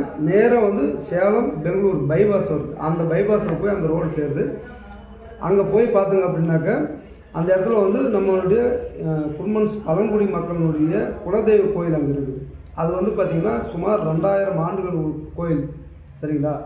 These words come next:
So, அந்த உள்ள வந்து பாத்தீங்கன்னா, நாம இப்போ வைக்கக்கூடிய வீரபத்ர சாமி சிலை அது கிடையாது. அது உள்ள போய், கருவறையில உள்ள போய் பார்த்தீங்க அப்படின்னாக்க,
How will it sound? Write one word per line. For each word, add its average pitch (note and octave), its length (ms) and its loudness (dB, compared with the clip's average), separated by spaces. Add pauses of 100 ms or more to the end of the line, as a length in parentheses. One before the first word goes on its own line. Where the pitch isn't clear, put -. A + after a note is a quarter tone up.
(340)
So, F#3 80 0
அந்த F#3 260 2
உள்ள G#3+ 300 2
வந்து G#3+ 300 4
பாத்தீங்கன்னா, F#3 320 -2
நாம F#3 420 -2
இப்போ F#3+ 220 -2
வைக்கக்கூடிய F3+ 640 -4
வீரபத்ர F#3+ 480 -2
சாமி D#3+ 280 -2
சிலை D#3 360 -4
அது D3+ 220 -4
கிடையாது. D3 640 -4
அது D3+ 220 -4
உள்ள G3 200 0
போய், F#3 220 -4
கருவறையில F3 440 0
உள்ள D#3+ 220 -2
போய் D#3+ 300 -4
பார்த்தீங்க C#3 200 -4
அப்படின்னாக்க, C3+ 360 -6